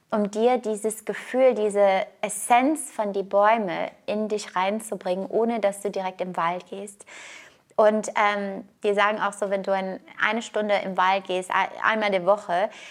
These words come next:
dann hast du, dein Immunsystem ist so viel gestärkt, weil wir sind einfach ein Teil von der Natur.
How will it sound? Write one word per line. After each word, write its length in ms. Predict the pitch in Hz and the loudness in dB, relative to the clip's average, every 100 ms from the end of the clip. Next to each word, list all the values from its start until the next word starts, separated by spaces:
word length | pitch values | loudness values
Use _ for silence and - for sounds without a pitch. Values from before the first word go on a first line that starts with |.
| - - | -8 -4
dann 200 | 202 202 | 0 0
hast 240 | 214 - | 0 0
du, 60 | 208 | 0
dein 180 | 196 | 0
Immunsystem 680 | 185 196 220 226 202 208 190 | 0 -2 0 -2 -2 -2 -2
ist 160 | 190 - | -2 0
so 100 | 247 | 0
viel 240 | - 226 | 0 -4
gestärkt, 720 | 202 - - 214 185 - - | -4 -6 2 4 4 0 -2
weil 240 | 196 202 - | 0 2 0
wir 180 | 196 208 | 0 0
sind 240 | 202 226 233 185 | 2 0 0 -2
einfach 540 | 190 - 185 185 - | -4 0 0 0 -2
ein 140 | 196 | -6
Teil 260 | 180 160 170 | -4 -2 -2
von 160 | 190 180 | -4 -8
der 100 | 165 | -6
Natur. 580 | 165 - - 185 180 | -8 -10 -6 -6 -6